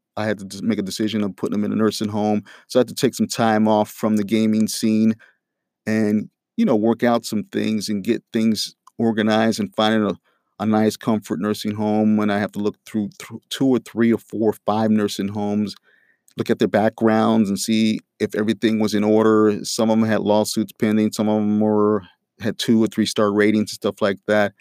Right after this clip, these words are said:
So I did find him one that was close nearby to where I'm at so I can see him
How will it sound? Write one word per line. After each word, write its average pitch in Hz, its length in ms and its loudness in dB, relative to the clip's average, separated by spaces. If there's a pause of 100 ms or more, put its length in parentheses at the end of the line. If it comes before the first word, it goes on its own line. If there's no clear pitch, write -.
(480)
So 123 180 0
I 120 60 4
did 135 180 2
find 120 260 2
him 117 180 6
one 113 240 4
that 110 140 -2
was 104 120 -10
close - 500 -4 (320)
nearby 107 500 0
to - 180 -8
where 110 160 2
I'm 113 160 4
at 107 260 2
so - 260 -4
I 104 100 -4
can 101 160 -8
see 113 200 -2
him 104 300 -4